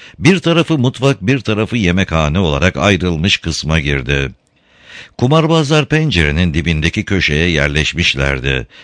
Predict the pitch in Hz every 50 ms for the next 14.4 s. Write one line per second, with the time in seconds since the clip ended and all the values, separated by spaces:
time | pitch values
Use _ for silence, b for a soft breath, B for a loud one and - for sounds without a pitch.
0 | B B - 76 78 - - 78 82 73 - 71 73 73 73 80 92 76 76 76
1 | 82 82 78 - 76 82 92 85 78 73 78 80 78 87 82 76 - 92 87 -
2 | - 113 110 98 98 113 139 143 117 90 82 82 76 69 73 - 80 92 90 82
3 | - 104 101 - 101 85 104 113 113 87 73 82 80 69 87 90 87 78 69 71
4 | 71 67 65 64 67 64 64 58 - B B B B B B B B B B B
5 | - 113 135 135 156 175 156 165 160 151 120 131 139 139 135 123 131 139 143 -
6 | 98 85 78 80 76 73 76 73 69 65 80 90 - _ b b b b b b
7 | b - - 104 120 139 143 139 143 147 139 - 151 156 - - 151 147 139 123
8 | 107 - 131 139 135 123 160 160 - 156 143 - 156 147 135 120 120 120 110 98
9 | 92 87 80 82 82 78 - - 76 73 69 67 64 _ _ _ _ _ B B
10 | B B B B B B B - 123 156 175 165 147 135 160 156 160 156 143 151
11 | 139 110 113 120 135 151 135 101 76 73 76 73 71 73 98 98 87 104 107 107
12 | 110 92 87 113 131 123 87 76 76 69 78 78 78 - 80 76 90 104 85 87
13 | 80 - - 80 76 69 69 85 82 73 71 67 71 73 73 69 69 69 67 -
14 | - 65 62 64 64 62 60 58